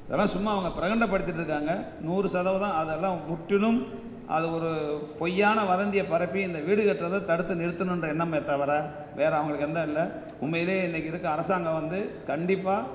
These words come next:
நம்மளுக்கு இதை எப்படியாவது கொடுத்து உதவணுன்ற எண்ணத்தோட இருக்காங்க. ஏன்னா எங்களுக்கு இந்த அஞ்சாறு வருஷத்துல பார்த்துட்டோம், முதல்ல இருந்தது வேற. இப்ப இந்த ஜி ஓ பாஸ் பண்ணி எப்படியாவது இந்த பெப்சி தொழிலாளிகளுக்கு இந்த வீட்டை கொடுக்கணுன்றது கூட அரசாங்கத்தோட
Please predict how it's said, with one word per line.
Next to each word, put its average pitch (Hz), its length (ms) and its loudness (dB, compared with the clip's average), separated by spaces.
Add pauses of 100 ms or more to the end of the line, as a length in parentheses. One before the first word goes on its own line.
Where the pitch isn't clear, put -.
(380)
நம்மளுக்கு 165 360 0
இதை 156 180 0
எப்படியாவது 196 440 4 (120)
கொடுத்து 220 260 2 (100)
உதவணுன்ற 208 540 2
எண்ணத்தோட 202 460 2
இருக்காங்க. 170 340 2 (400)
ஏன்னா 180 240 2
எங்களுக்கு 165 300 -2
இந்த 156 140 2
அஞ்சாறு 165 320 6
வருஷத்துல 190 440 2
பார்த்துட்டோம், 170 460 0 (420)
முதல்ல 190 300 6
இருந்தது 180 300 2 (100)
வேற. 170 160 2 (500)
இப்ப 185 220 2
இந்த 165 180 2
ஜி 196 160 4
ஓ 208 40 4 (100)
பாஸ் 185 260 4
பண்ணி 185 220 0 (200)
எப்படியாவது 190 420 2
இந்த 180 180 0
பெப்சி 170 300 -2
தொழிலாளிகளுக்கு 175 580 0
இந்த 170 160 -2
வீட்டை 185 160 -2 (100)
கொடுக்கணுன்றது 180 520 0
கூட 214 120 0 (320)
அரசாங்கத்தோட 190 560 0